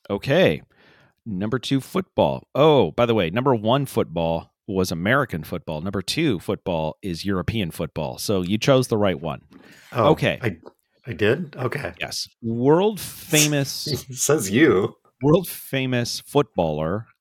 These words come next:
Speaker 1: Cristiano Ronaldo
Speaker 2: Hmm. Mm-hmm.
Speaker 1: re-, uh, re-, before, before the World Cup gave an interview and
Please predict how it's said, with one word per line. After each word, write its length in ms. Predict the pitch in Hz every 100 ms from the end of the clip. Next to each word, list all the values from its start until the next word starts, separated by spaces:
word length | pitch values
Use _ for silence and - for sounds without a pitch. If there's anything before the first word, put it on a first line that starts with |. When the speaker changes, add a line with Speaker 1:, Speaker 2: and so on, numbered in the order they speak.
| _ _
Speaker 1:
Cristiano 460 | - 156 143 131 131
Ronaldo 640 | 135 113 82 76 73 120 - _ _ _ _ -
Speaker 2:
Hmm. 140 | 247 175 - _ _ -
Mm-hmm. 160 | 120 233
Speaker 1:
re-, 320 | 98 110 127 - -
uh, 380 | 104 98 95 92 _ _ _ -
re-, 180 | 101 90 -
before, 540 | 127 - 135 147 165 - - - -
before 320 | 120 - 147
the 100 | 185
World 380 | 147 139 127 117
Cup 320 | - 95 - - _ _ _ _ _ -
gave 160 | 127
an 100 | 127
interview 680 | 117 123 107 85 87 82 80 - _ _ _
and 340 | 110 90 85